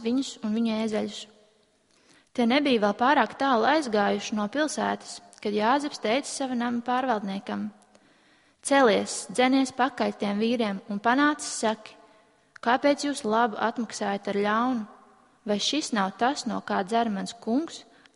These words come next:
Ar to viņš mēdz pareģot: 'Ļaunu jūs esat darījuši tā darīdami.'" Un viņš tos panāca un runāja tieši šādiem vārdiem. Bet viņi tam teica:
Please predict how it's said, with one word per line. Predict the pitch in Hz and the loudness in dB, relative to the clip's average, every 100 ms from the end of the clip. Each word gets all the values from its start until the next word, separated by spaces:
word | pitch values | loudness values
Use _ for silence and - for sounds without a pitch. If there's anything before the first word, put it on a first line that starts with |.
| _ | _
Ar | - 202 | -8 -4
to | - 240 | 0 2
viņš | 240 220 | 2 0
mēdz | 202 208 214 - | -2 -2 -4 -2
pareģot: | - 214 175 98 196 - - _ _ _ _ | -2 -2 -2 -6 -6 -16 -20 _ _ _ _
'Ļaunu | 208 208 240 262 220 | 2 4 4 4 2
jūs | 190 190 | -2 -6
esat | - 208 185 | -6 -6 0
darījuši | 226 214 190 190 - | 0 2 -2 -6 -6
tā | 208 202 | -6 -2
darīdami.'" | 214 202 196 196 202 202 - _ _ _ _ _ _ _ _ _ _ _ | -2 -2 -4 -6 -8 -10 -16 _ _ _ _ _ _ _ _ _ _ _
Un | 214 | -4
viņš | 220 - | -4 -2
tos | 202 - | -4 -4
panāca | 226 240 277 277 - 214 | -2 2 2 2 -2 -6
un | |
runāja | 202 226 269 262 262 | -2 2 4 4 2
tieši | 262 269 - | 0 0 0
šādiem | 254 214 220 214 | 0 0 0 2
vārdiem. | 233 196 196 196 208 - - - _ _ _ _ _ _ | 0 0 -4 -4 -8 -14 -20 -20 _ _ _ _ _ _
Bet | 196 208 | -8 -4
viņi | 226 285 269 | 0 2 2
tam | 233 226 | 2 2
teica: | 269 240 208 - | 2 0 -2 -6